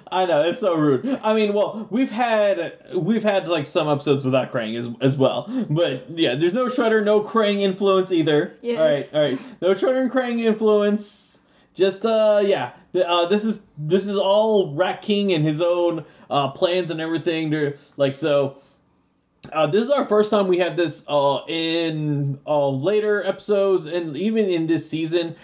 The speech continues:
Speaker 1: we're gonna see more of this, uh, and, like, that's basically, like, if you guys, if you remember in the season three premiere, like, Splinter says, like, "Oh, there's gonna be, like,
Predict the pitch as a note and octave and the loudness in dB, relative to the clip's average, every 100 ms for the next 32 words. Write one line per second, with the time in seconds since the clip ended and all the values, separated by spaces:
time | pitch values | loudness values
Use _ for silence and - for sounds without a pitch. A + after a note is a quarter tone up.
0 | - D#3 D#3 D3+ D3 D#3+ D#3 D3 C3 - | -6 0 2 2 0 0 2 2 0 -2
1 | C#3+ D3 D3 D3 C#3+ D3+ D3 - - C#3+ | 2 4 4 2 0 0 -2 -4 -18 -8
2 | B2 C3 B2+ B2 D3 D#3 D3 - - - | 0 2 2 2 0 2 0 -4 -18 -20
3 | _ - A2 A2 D3 F3 F3+ - G3 F#3+ | _ -20 -20 -6 -2 0 -2 -2 0 0
4 | - F#3 F3+ D3+ D3+ E3+ C#3+ F#3 F#3+ C#3 | 0 2 2 2 -2 -4 -4 0 0 0
5 | B2+ - C#3+ F3 D#3+ E3 E3+ D#3 C3+ B2 | -6 -8 -2 0 0 2 2 2 0 -2
6 | D#3+ D3+ C#3+ D3 C#3 C#3 C3+ C3+ B2+ B2 | -4 -4 0 0 0 2 2 4 2 -2
7 | - - C#3 C3 B2+ C3 A#2+ A#2 - - | -6 2 4 4 2 -2 -4 -6 -12 -16
8 | - C#3+ C#3+ D3 C#3+ D#3+ D3+ D3 C#3+ C3 | -2 2 2 2 0 0 -2 0 0 0
9 | C3 | -4